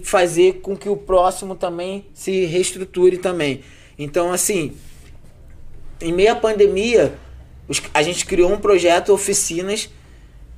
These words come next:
pra que as crianças não fiquem paradas, porque no momento a gente tá sem aula de teatro no Nós do Morro, por questão também de patrocínio e tudo mais, de verba. E pra que aquilo não fique parado, o espaço não fique parado, as crianças não fiquem paradas, a gente criou mais oficinas.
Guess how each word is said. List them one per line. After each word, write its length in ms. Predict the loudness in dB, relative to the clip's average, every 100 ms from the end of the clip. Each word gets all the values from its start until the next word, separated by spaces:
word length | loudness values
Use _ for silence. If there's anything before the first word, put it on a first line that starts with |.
| -8 2
pra 300 | 4 4 2
que 280 | -2 0 2
as 120 | 2
crianças 420 | 0 -2 -2 -2
não 140 | -2
fiquem 320 | -2 -2 -2 0
paradas, 540 | 4 4 4 2 -2
porque 300 | -8 -4 -2
no 100 | -2
momento 340 | -4 -6 -6 -6
a 20 |
gente 140 | -6
tá 100 | -6
sem 180 | -6 -2
aula 220 | 0 0
de 120 | -2
teatro 460 | -4 0 0 0 -6
no 140 | -8
Nós 200 | -6 -4
do 80 | -4
Morro, 460 | 0 4 6 4 -2 -14 -20 -8
por 140 | -6
questão 320 | -2 -2 -2 -4
também 280 | -4 -4
de 80 | -4
patrocínio 680 | 0 0 0 -4 -2 -2 -2
e 20 |
tudo 240 | -4 -4
mais, 280 | -2 -2 0
de 80 | -2
verba. 500 | 0 2 2 0 -6 -10 _ -20 -12
E 500 | -6 -2 0 2 0 -2 -4
pra 160 | 0 2
que 100 | 2
aquilo 320 | 0 2 2
não 120 | 2
fique 240 | -2 -4 -2
parado, 380 | 2 4 4 2
o 40 |
espaço 340 | 0 0 0
não 80 | -4
fique 200 | -6 -4
parado, 360 | 0 2 2 0
as 80 | -6
crianças 320 | -6 -6 -8
não 100 | -8
fiquem 180 | -8 -4
paradas, 340 | 0 2 0
a 20 | -2
gente 320 | -6 -10 -12 -10
criou 220 | 2 2
mais 180 | 4 0
oficinas. 560 | -2 -2 -2 -2 -2